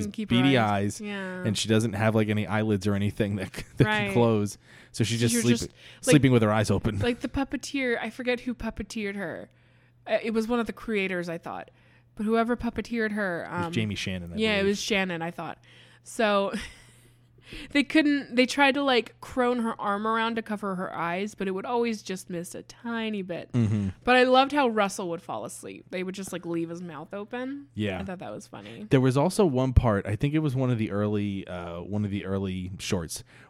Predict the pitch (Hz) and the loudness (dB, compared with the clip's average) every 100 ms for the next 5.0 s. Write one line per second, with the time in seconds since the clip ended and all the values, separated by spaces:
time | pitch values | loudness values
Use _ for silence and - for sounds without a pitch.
0 | - 117 113 113 - 135 131 117 101 101 | 6 6 8 4 4 4 4 2 0 4
1 | 107 - 113 92 98 104 95 90 98 123 | 2 4 0 2 -2 -2 -4 -2 -2 -4
2 | 127 - - - - 123 - 135 131 - | -8 -12 -20 -10 2 4 4 -2 0 4
3 | 151 160 139 147 143 147 139 123 107 113 | 6 6 4 4 4 6 6 6 6 6
4 | 110 117 117 107 101 98 - 104 - 127 | 4 4 4 4 2 -2 -2 -2 2 0